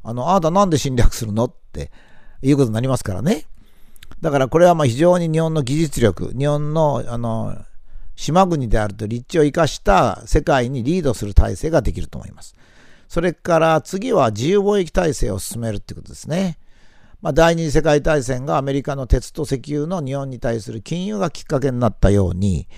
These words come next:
また第一次世界大戦後のに、世界がですね、不安定になったのがブロック経済圏ですね。まあ、これの存在だったわけです。で、現在、まあ、イーユー、ナフタ、アセアンなんかみんなブロックなんですけども、まあ、ティーピーピーもややブロックなんですね。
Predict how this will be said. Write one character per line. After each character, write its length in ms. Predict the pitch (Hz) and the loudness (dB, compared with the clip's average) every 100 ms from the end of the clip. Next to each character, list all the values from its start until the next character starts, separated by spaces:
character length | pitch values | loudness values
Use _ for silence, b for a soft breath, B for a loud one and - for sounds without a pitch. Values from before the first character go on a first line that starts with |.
| B B B B | B B B B
ま 140 | 143 | 2
た 240 | 151 190 170 | 8 10 10
第 220 | 190 185 | 8 6
一 160 | 143 147 | 4 2
次 60 | |
世 80 | 139 | 4
界 220 | 165 160 | 6 6
大 180 | 160 165 | 6 2
戦 220 | 156 143 | 0 -2
後 100 | 165 | 0
の 120 | 196 | 0
に、 200 | 123 120 - - - | -2 -6 -12 -14 0
世 140 | 156 | 0
界 220 | 151 113 | 2 0
が 100 | 101 | -2
で 60 | 98 | -6
す 100 | 147 | -4
ね、 100 | 143 | -4
不 160 | 147 | 2
安 160 | 175 170 | 2 2
定 140 | 143 | 0
に 60 | 113 | -2
な 120 | 113 | -4
っ 60 | 110 | -4
た 100 | 120 | -4
の 140 | 147 | -2
が 160 | 156 123 | 0 0
ブ 140 | 104 | 0
ロ 80 | 180 | -2
ッ 20 | |
ク 120 | 185 - | 0 0
経 120 | 185 | 0
済 260 | 123 92 - | -2 -4 -4
圏 180 | 113 101 | -4 -4
で 80 | 92 | -8
す 120 | - | -4
ね。 240 | 185 214 - b | -2 -2 -6 b
ま 80 | - | -4
あ、 20 | |
こ 100 | 175 | -2
れ 60 | 190 | 0
の 100 | 170 | 0
存 160 | 147 | 0
在 160 | 135 135 | 0 0
だ 80 | 113 | 0
っ 80 | - | -4
た 80 | |
わ 80 | 80 | -6
け 100 | 78 | -8
で 80 | - | -12
す。 180 | - - b b b | -12 -12 b b b
で、 80 | - | -2
現 200 | 165 240 | 2 4
在、 200 | 190 147 | 4 4
ま 100 | 139 | 4
あ、 40 | 131 | 2
イ 20 | |
ー 220 | 156 170 | 2 4
ユ 160 | 160 135 | 2 2
ー、 20 | |
ナ 200 | 117 147 | 0 -2
フ 100 | - | -2
タ、 220 | - 110 | 0 2
ア 60 | 110 | 2
セ 140 | 170 | 2
ア 60 | 156 | 0
ン 60 | 117 | 0
な 80 | |
ん 20 | 107 | -4
か 100 | 110 | -2
み 140 | 147 | -2
ん 40 | |
な 100 | 165 | -2
ブ 100 | 123 | 0
ロ 120 | 147 165 | 0 0
ッ 60 | |
ク 80 | - | -2
な 140 | 104 | -6
ん 60 | 85 | -6
で 60 | 85 | -8
す 60 | |
け 80 | - | -8
ど 120 | 104 | -6
も、 240 | 139 107 - B B B B | -4 -6 -6 B B B B
ま 80 | - | 4
あ、 20 | |
テ 120 | - | 4
ィ 20 | |
ー 60 | 160 | 4
ピ 100 | 180 | -2
ー 80 | 165 | -4
ピ 160 | 185 | -4
ー 40 | 160 | -2
も 140 | 202 | 0
や 140 | 147 | 2
や 100 | 131 | 2
ブ 140 | 101 110 | 2 0
ロ 120 | 123 | -2
ッ 40 | 127 | -4
ク 240 | - - - | -16 -20 -12
な 140 | 95 | -10
ん 60 | 76 | -10
で 100 | - | -12
す 80 | - | -2
ね。 260 | 190 220 | -2 -2